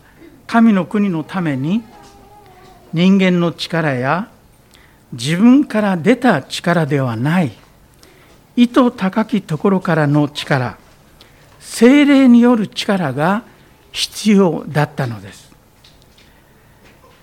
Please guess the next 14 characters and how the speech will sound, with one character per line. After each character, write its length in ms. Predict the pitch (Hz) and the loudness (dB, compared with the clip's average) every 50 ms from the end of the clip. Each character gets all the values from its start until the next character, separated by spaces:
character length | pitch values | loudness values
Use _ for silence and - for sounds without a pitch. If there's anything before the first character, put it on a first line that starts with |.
| _ _ _ _ _ _ _ _ _ _ - _ - _ _ _ _ _ | _ _ _ _ _ _ _ _ _ _ -20 _ -20 _ _ _ _ _
神 220 | - - 214 196 185 | 0 2 4 4 4
の 120 | 175 165 | 4 0
国 220 | - - 165 151 147 | -2 -2 -4 -2 -2
は 300 | 139 156 175 180 214 - _ _ _ _ _ _ _ _ _ - _ _ _ _ _ _ _ - | -2 -2 -2 -4 -4 -10 _ _ _ _ _ _ _ _ _ -20 _ _ _ _ _ _ _ -8
人 280 | 156 160 180 185 190 180 | -4 0 2 2 2 2
間 240 | 180 180 175 170 | 2 2 0 0
の 280 | 170 170 165 165 - - _ - - - - _ _ _ - | 0 -2 -2 -4 -6 -8 _ -20 -20 -20 -20 _ _ _ -10
能 380 | 147 135 143 156 175 202 202 190 | -6 -4 0 2 4 4 4 4
力 260 | 165 156 139 - - | 2 0 -2 -4 -10
と 140 | - 131 117 | -14 -14 -14
か、 320 | - - 120 113 101 - _ _ _ _ _ _ _ _ _ _ - | -12 -12 -12 -12 -14 -16 _ _ _ _ _ _ _ _ _ _ -8
人 280 | - 156 170 180 185 175 | -4 -2 0 2 2 2
間 280 | 175 175 170 170 165 156 | 2 0 0 0 -2 -2
の 220 | 156 156 151 - | -2 -2 -4 -6